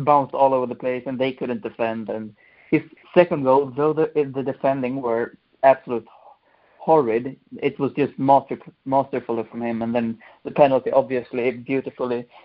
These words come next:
taken. But for me, Gini Wijnaldum was the best player on the field today.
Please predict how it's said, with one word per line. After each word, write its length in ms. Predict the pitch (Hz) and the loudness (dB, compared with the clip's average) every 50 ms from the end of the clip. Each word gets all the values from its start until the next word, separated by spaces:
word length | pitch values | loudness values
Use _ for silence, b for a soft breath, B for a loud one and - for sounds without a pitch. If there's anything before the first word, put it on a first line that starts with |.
| b b b | b b b
taken. 380 | - 170 160 151 156 - 120 120 | 0 2 2 2 0 0 0 2
But 160 | 113 127 127 | 2 0 0
for 100 | - 143 | 2 0
me, 300 | 139 139 139 143 143 139 - - _ - | 2 2 2 2 0 -2 -4 -14 _ -10
Gini 320 | 139 135 131 151 147 143 | -10 0 2 2 2 6
Wijnaldum 520 | 135 139 135 131 131 131 131 131 120 120 117 | 6 6 6 6 6 4 2 2 2 -2 -2
was 160 | 117 120 117 - | -2 -4 -6 -6
the 80 | - 117 | -10 -4
best 240 | 117 120 113 - _ | -4 -4 -4 -4 _
player 260 | - 127 123 117 120 | 0 2 2 2 2
on 120 | 120 123 120 | 0 0 -4
the 80 | 120 | -4
field 240 | 110 123 117 117 110 | -2 -2 -2 -2 -2
today. 340 | 117 113 120 117 117 120 - | -2 -2 0 0 -2 -2 -6